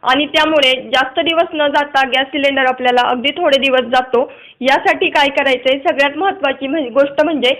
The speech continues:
आपण ज्या दिवशी सिलेंडर लावणार आहोत किंवा टाकी लावणार आहोत त्या दिवसाची जी तारीख आहे, अ, तारीख आहे ती आपल्या कॅलेंडरमध्ये लिहून ठेवायची आहे.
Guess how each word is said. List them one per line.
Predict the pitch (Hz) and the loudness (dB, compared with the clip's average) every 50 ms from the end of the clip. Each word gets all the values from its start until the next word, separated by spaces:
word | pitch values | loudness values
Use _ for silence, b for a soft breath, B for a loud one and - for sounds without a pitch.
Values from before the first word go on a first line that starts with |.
| B B B B B | B B B B B
आपण | 262 262 - 311 311 277 | -2 0 2 2 2 2
ज्या | 262 269 277 | 2 2 2
दिवशी | 269 330 349 392 381 370 | 2 0 -2 -2 -2 -2
सिलेंडर | 381 381 339 294 285 285 277 277 | -2 0 2 2 2 2 2 2
लावणार | 277 285 269 254 247 254 262 262 277 285 | 4 4 4 4 4 2 2 2 2 2
आहोत | 294 330 277 247 262 - | 2 2 2 0 0 0
किंवा | 277 277 | 0 -2
टाकी | 262 269 269 254 247 247 269 269 | 0 0 0 -2 -2 -2 -2 0
लावणार | 269 254 240 240 240 262 269 285 | 0 2 2 0 0 0 0 2
आहोत | 302 302 254 254 | 2 2 0 0
त्या | - - _ - 262 262 254 | -2 -6 _ 0 0 0 0
दिवसाची | 277 294 320 320 359 320 - 277 269 | -2 -4 -2 -2 -2 -2 -2 -4 -6
जी | 247 285 | -6 -4
तारीख | 262 - 254 233 226 240 240 320 294 | -2 0 0 0 0 0 0 -2 -2
आहे, | 277 277 B B B B B B | -2 -4 B B B B B B
अ, | 233 233 240 240 240 233 | 0 2 4 4 2 0
तारीख | 233 233 269 254 254 277 269 359 339 | 0 0 2 2 2 2 0 0 2
आहे | 381 359 277 | 2 0 0
ती | - - 294 | -2 0 0
आपल्या | 294 277 277 277 285 | 0 0 0 -2 -4
कॅलेंडरमध्ये | 285 - 302 269 262 262 269 262 277 269 277 294 285 226 277 285 320 311 | 0 0 0 2 2 2 2 0 0 0 0 0 2 2 2 2 2 2
लिहून | 330 330 339 349 294 | 2 0 0 0 0
ठेवायची | 311 370 349 285 269 262 247 254 269 269 294 | 0 0 2 2 0 0 -2 -2 -2 -2 0
आहे. | 262 247 262 330 - - - - | 0 0 -2 -2 -4 -12 -20 -18